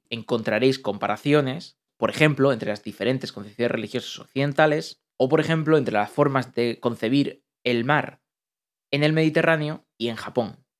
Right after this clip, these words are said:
que provienen de las condiciones ambientales en las cuales nos movemos. Por cierto, si os interesa la obra, tiene dos traducciones,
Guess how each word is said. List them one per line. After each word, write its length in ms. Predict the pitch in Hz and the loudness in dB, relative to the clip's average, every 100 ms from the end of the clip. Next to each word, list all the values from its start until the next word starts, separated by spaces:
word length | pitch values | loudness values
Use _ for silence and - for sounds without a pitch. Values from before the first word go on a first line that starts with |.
| _ _ | _ _
que 100 | 135 | 0
provienen 640 | 120 120 139 156 151 170 - | 2 4 4 4 2 -4 -4
de 140 | 123 | -2
las 160 | 113 113 | 0 0
condiciones 600 | - 120 113 143 143 143 | -2 -2 -2 0 0 2
ambientales 580 | 147 143 139 143 147 147 | 0 0 0 0 0 -2
en 80 | 113 | -6
las 140 | 104 | -2
cuales 260 | 120 117 127 | 0 2 0
nos 120 | 113 | -4
movemos. 580 | 98 92 87 _ _ _ _ _ | -6 -8 -10 _ _ _ _ _
Por 100 | 113 | 0
cierto, 240 | 127 113 | 0 0
si 140 | 98 117 | -4 -8
os 80 | 120 | -8
interesa 420 | 113 113 127 139 | -2 -2 0 4
la 140 | 123 | 4
obra, 320 | 135 175 196 - | 4 2 -2 -6
tiene 200 | 113 101 | -4 0
dos 180 | 127 | 0
traducciones, 800 | 127 120 107 - 113 139 220 - | 2 0 0 -2 -2 -2 -6 -10